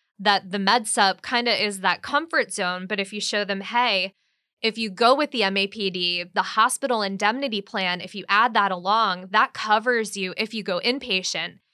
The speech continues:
And that'll kinda cover you and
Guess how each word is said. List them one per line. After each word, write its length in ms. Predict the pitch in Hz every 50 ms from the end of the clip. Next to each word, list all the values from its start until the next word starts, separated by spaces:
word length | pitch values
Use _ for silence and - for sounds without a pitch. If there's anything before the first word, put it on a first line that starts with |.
| _ _ _
And 460 | 196 214 208 196 185 185 185 185 - -
that'll 480 | 208 208 196 190 208 220 240 254 247 233
kinda 400 | - - 254 226 220 214 202 196
cover 420 | 196 - - 254 240 226 226 233
you 240 | 226 214 214 202 196
and 320 | 170 180 190 196 202 196